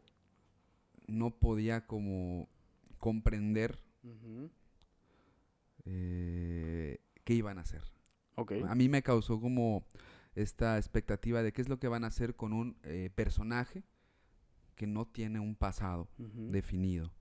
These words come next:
Speaker 1: que no sabemos exactamente de dónde viene y que solo tenemos, como bien dijiste, aristas.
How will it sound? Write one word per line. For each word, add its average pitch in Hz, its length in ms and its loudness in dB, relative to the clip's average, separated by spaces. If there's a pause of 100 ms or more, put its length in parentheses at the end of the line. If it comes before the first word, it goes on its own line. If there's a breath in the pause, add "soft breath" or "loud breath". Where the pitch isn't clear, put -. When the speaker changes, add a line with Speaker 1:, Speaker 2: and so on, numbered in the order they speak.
(480 soft breath)
Speaker 1:
que 107 120 0
no 120 120 4
sabemos 113 720 -4 (100)
exactamente 123 920 0
de 101 60 -2
dónde 104 300 -2
viene 110 400 -2
y 98 60 -10
que 95 120 -6
solo 101 220 -2
tenemos, 104 340 -4
como 104 140 -2
bien 101 160 -4
dijiste, 110 440 -6
aristas. 107 640 -4